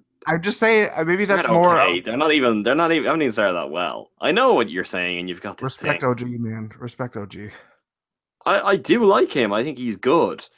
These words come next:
Speaker 2: Uh, the things
Speaker 1: The
Speaker 2: that
Speaker 1: one
Speaker 2: are
Speaker 1: and the Anobi.
Speaker 2: the things that
Speaker 1: Anobi
Speaker 2: are red
Speaker 1: County.
Speaker 2: flags for me, one of the biggest red flags is they are doing nothing with Norm Powell.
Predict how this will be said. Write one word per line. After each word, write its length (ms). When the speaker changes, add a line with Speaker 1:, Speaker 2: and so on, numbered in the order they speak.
Speaker 2:
Uh, 440
the 100
things 300
Speaker 1:
The 60
Speaker 2:
that 100
Speaker 1:
one 80
Speaker 2:
are 120
Speaker 1:
and 200
the 140
Anobi. 560
Speaker 2:
the 180
things 200
that 80
Speaker 1:
Anobi 60
Speaker 2:
are 40
red 240
Speaker 1:
County. 80
Speaker 2:
flags 380
for 80
me, 120
one 140
of 60
the 60
biggest 280
red 220
flags 300
is 80
they 120
are 100
doing 380
nothing 400
with 140
Norm 320
Powell. 400